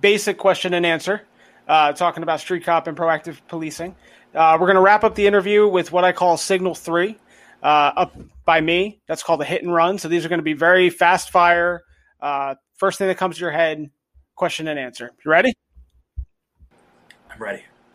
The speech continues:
Speaker 1: Okay. Hardest thing you've ever done in law enforcement. Here we go. First question. Uh, what is the proudest moment you've had in law enforcement?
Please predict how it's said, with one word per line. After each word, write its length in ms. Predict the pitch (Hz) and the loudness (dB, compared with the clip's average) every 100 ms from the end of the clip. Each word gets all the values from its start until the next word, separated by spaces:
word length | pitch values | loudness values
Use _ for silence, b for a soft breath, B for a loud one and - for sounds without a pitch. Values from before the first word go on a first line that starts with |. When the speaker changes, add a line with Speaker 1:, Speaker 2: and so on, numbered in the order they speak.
| - | -2
Speaker 1:
Okay. 260 | 147 143 - _ _ _ _ _ _ _ b b b b - | -2 -2 -8 _ _ _ _ _ _ _ b b b b 0
Hardest 280 | 180 190 | 2 2
thing 140 | - 185 | 4 4
you've 80 | 175 | 4
ever 140 | 175 | 2
done 160 | 165 156 | 0 -4
in 20 | |
law 80 | 147 | -6
enforcement. 260 | 139 139 | -8 -14
Here 120 | 156 | -8
we 40 | 175 | -6
go. 160 | 151 - | -6 -8
First 240 | - 226 220 | 0 0 2
question. 420 | 196 - 143 117 b b b | 0 0 -10 -14 b b b
Uh, 240 | 165 175 165 | 2 4 4
what 140 | 220 | 4
is 80 | 240 | 4
the 100 | 220 | 0
proudest 480 | - 208 214 220 208 | 2 4 4 2 -2
moment 260 | 202 202 | -4 -4
you've 140 | 185 180 | -8 -4
had 220 | 180 175 | -2 -2
in 100 | 156 | -4
law 140 | 151 | -6
enforcement? 440 | 143 135 123 113 | -8 -12 -20 -20